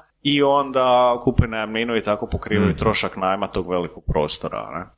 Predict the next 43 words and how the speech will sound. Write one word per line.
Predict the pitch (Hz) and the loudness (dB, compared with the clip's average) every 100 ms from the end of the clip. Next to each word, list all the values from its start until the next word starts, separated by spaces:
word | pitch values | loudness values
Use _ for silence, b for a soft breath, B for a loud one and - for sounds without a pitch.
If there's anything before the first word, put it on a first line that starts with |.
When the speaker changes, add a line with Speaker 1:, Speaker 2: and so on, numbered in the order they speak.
| _ | _
Speaker 1:
I, | 123 123 127 | 0 4 4
ovaj, | 127 127 127 117 131 127 123 120 117 107 | 6 4 4 2 2 2 2 0 0 -2
a, | 107 110 113 113 | 0 2 2 2
shvatio | - 131 131 127 110 | 0 0 -2 0 2
sam | - 113 107 | 0 -2 -2
da | 113 110 110 | 0 2 2
ja | 113 120 | 0 0
to | 110 117 | -2 0
u | 107 87 | 0 0
stvari | - 110 104 | 0 0 0
moram | 101 113 101 92 | 0 0 0 0
gurat, | 117 135 143 - - | 2 2 2 -4 -4
to | 127 | -2
mi | 98 | 0
se | - 101 | -2 -2
nije | 101 101 | -4 -4
dalo | 92 104 123 151 165 156 - | 0 2 4 2 0 -2 -2
i | 123 | -4
onda | 131 127 117 | -4 -4 -4
sam, | 104 - 110 110 107 | -2 -2 -2 -2 0
a, | 107 110 110 107 101 87 - | 2 2 0 2 2 0 -2
nakon | 101 - - | -6 -6 -6
godinu | 104 95 | -6 -6
dana | 87 87 95 | -2 0 0
otkazao | 85 - 87 87 85 | -4 -4 -6 -6 -8
kuću | - 131 - 135 | -2 -2 -2 -2
i | 127 | 0
rekao, | 117 117 98 | 0 -2 2
„Evo, | 113 | 2
to | 78 131 131 | 2 0 0
smo | - | -2
probali, | 90 101 110 151 | -4 0 2 2
napali | 117 127 160 117 | 0 -2 -2 -2
smo | - 110 | -2 -2
M | 127 135 | -2 0
V | 131 | -2
P, | - 156 214 220 _ B | 2 2 2 -8 _ B
Speaker 2:
Mhm. | 190 170 156 B | -8 -6 -8 B
Speaker 1:
naučili | 135 135 160 - 175 | 0 2 2 2 0
smo | 123 127 | -2 -2
sve | 117 151 139 | 0 4 4
i | |
svašta.” | - 139 165 - 220 208 | 4 2 2 0 0 0